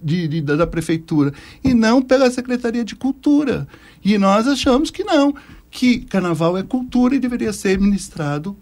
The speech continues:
e administrado pela Secretaria de Cultura e considerar o carnaval como um,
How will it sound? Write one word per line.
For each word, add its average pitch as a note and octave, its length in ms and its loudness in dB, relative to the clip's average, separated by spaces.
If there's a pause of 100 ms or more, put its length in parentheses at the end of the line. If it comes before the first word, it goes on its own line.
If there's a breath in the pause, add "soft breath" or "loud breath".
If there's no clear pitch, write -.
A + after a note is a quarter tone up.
e F3+ 160 -2
administrado F3 880 -2 (300 loud breath)
pela E3+ 160 0
Secretaria F3 540 -4
de E3 80 -4
Cultura F3+ 420 -4
e G3+ 100 -6
considerar G3+ 520 0
o F#3+ 40 0
carnaval F3+ 460 0
como G#3+ 260 2
um, B3+ 460 4